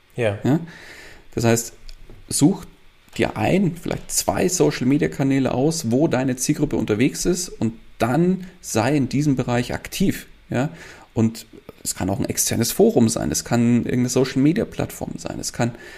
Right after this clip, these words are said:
Speaker 2: verschiedenste Online- wie Offline-Marketing-Maßnahmen sein. Wenn du auf eine Messe gehst, verteil da Flyer zum Podcast, wenn da deine Zielgruppe ist.
Speaker 1: Ja.
Speaker 2: Ja? Und ich
Speaker 1: Okay.
Speaker 2: war da halt auch in vielen Bereichen unterwegs, online wie offline. Und das hat halt auch dazu geführt, dass der Podcast in die Sichtbarkeit gekommen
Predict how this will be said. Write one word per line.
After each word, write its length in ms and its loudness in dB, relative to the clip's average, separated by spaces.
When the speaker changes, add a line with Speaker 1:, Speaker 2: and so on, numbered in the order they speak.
Speaker 2:
verschiedenste 680 0
Online- 380 4
wie 100 2
Offline-Marketing-Maßnahmen 1400 0
sein. 220 -8
Wenn 140 0
du 80 2
auf 100 2
eine 80 6
Messe 320 6
gehst, 280 0
verteil 340 0
da 80 4
Flyer 400 0
zum 160 0
Podcast, 500 -6
wenn 140 6
da 120 4
deine 220 4
Zielgruppe 400 0
ist. 240 -12
Speaker 1:
Ja. 220 2
Speaker 2:
Ja? 200 0
Und 120 -2
ich 80 -6
Speaker 1:
Okay. 80 2
Speaker 2:
war 80 6
da 120 4
halt 160 2
auch 160 2
in 80 4
vielen 260 4
Bereichen 420 0
unterwegs, 520 4
online 340 4
wie 100 2
offline. 520 2
Und 120 0
das 120 0
hat 80 4
halt 120 2
auch 100 -2
dazu 300 -4
geführt, 280 -2
dass 180 -2
der 100 0
Podcast 420 -4
in 60 2
die 80 4
Sichtbarkeit 580 -4
gekommen 300 -10